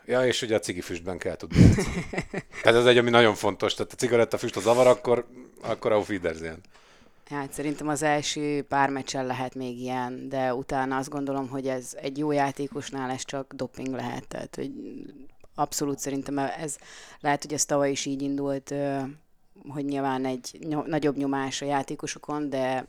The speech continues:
Speaker 2: egy idő után, tehát az a, az, amit a nézők hatodik emberként tudnak ott adni pluszba, az szerintem máshol nem nagyon van.
Speaker 1: Segítség vagy hátrány inkább az, hogy két ilyen csapat van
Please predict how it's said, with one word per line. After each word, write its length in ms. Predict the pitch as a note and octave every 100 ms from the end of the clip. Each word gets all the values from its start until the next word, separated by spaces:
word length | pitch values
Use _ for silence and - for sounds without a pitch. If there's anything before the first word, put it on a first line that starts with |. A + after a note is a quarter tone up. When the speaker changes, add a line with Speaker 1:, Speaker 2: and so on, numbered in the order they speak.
| -
Speaker 2:
egy 180 | D3 C3+
idő 140 | C#3
után, 360 | C#3 C#3 C#3 C3+
tehát 160 | C#3 C#3
az 100 | C3+
a, 320 | C3+ C3 F2
az, 120 | C#3
amit 240 | C#3 C3+
a 260 | C3+ C3 B2+ - _
nézők 520 | D3+ D3 D3 C3+ C#3
hatodik 380 | - C#3+ C#3 C#3
emberként 520 | C3+ C3+ C3+ - C3+
tudnak 320 | C#3+ C#3 C3+
ott 160 | C#3 -
adni 220 | D3 C3
pluszba, 480 | B2+ C#3 C3+ C3+ C3+
az 100 | C3
szerintem 420 | - C3+ C#3 C3
máshol 380 | C3+ C3+ - C#3+
nem 120 | B2+
nagyon 340 | B2+ C3 B2+ C3+
van. 260 | C#3+ D3+ - - - - - -
Speaker 1:
Segítség 560 | - B2 F#3+ - E3
vagy 200 | D3+ C#3
hátrány 520 | - B2+ - G2+ F2
inkább 360 | F2+ F2+ F#2 F#2+
az, 140 | F#2+
hogy 140 | - F#2+
két 300 | - F2 -
ilyen 240 | F2 E2
csapat 380 | D#2+ F2+ F2 -
van 220 | F2+ E2